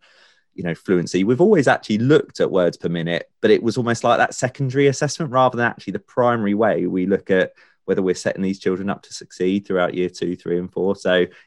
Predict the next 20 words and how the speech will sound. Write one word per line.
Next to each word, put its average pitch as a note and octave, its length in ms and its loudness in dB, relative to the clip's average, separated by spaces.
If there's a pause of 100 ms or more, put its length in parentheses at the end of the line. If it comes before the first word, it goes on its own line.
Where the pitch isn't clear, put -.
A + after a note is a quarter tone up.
yeah, G4+ 80 2
excited C3 460 2
to C3 100 -8
see B2+ 340 2
what A#2 300 0
fruit B2+ 160 2
that G#2 180 0
will A2 80 0
bear G#2 320 4
in, F#2+ 300 -2
in, F#2 200 -4
in F#2+ 180 -4
future F2+ 520 -2
as F2 160 -4
we F#2 80 -4
make F#2 300 -2
that - 260 -4
our D#2 140 0
focus, D#2 580 -8
because - 400 -4